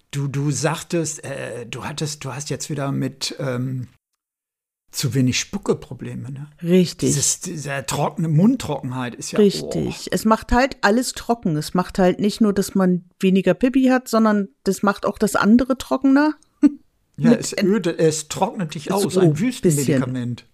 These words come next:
Speaker 2: Ich, ich trinke jetzt anders, nicht mehr, aber ich trinke anders immer wieder so einen kleinen Schluck, damit der Mund irgendwas zu tun hat und nicht ständig das Gefühl habe, „Oh mein Gott, ich kann nicht mehr reden“,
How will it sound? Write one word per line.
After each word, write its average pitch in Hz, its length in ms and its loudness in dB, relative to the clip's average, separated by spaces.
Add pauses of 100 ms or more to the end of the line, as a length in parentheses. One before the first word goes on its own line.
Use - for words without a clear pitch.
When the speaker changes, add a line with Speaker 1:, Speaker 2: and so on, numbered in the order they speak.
(120)
Speaker 2:
Ich, - 320 0
ich - 300 0
trinke 269 340 4
jetzt 240 340 0
anders, 247 460 4
nicht 226 200 6
mehr, 214 340 6
aber 208 180 0
ich - 100 -2
trinke 196 440 2
anders 233 480 2
immer 220 560 4
wieder 202 200 4
so 180 120 0
einen 160 100 -2
kleinen 233 420 4
Schluck, - 380 -4
damit 185 300 2
der 185 80 4
Mund 214 320 6
irgendwas 208 420 4
zu - 120 -8
tun 269 300 4
hat 175 160 2
und 175 100 0
nicht - 300 -4
ständig 208 500 2
das 185 160 -2
Gefühl 190 340 -2
habe, 185 160 -2
„Oh 160 60 0
mein 165 280 0
Gott, 190 220 0
ich 165 140 -6
kann 165 160 -2
nicht 156 180 -2
mehr 151 160 -2
reden“, 196 340 0